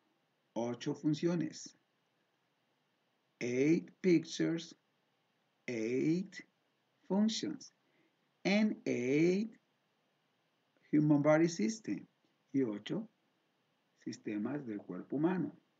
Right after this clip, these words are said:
Look at, example. Miren, por ejemplo. Eliminates your body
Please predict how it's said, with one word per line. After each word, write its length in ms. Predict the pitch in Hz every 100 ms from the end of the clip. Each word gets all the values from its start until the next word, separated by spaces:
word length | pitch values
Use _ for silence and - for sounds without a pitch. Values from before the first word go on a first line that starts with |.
| _ _ _ _ _ _ _ _ _ _ -
Look 260 | 190 -
at, 80 | - - _ _ _ -
example. 500 | - 170 160 - - _ _ _ _ _
Miren, 380 | - 175 101 98 _
por 140 | 123
ejemplo. 360 | 127 151 113 - _ _ _ _ _ _ _ _ _ _ _ _ _
Eliminates 840 | 143 151 190 214 208 196 190 -
your 220 | 123 131 120
body 380 | 117 139 151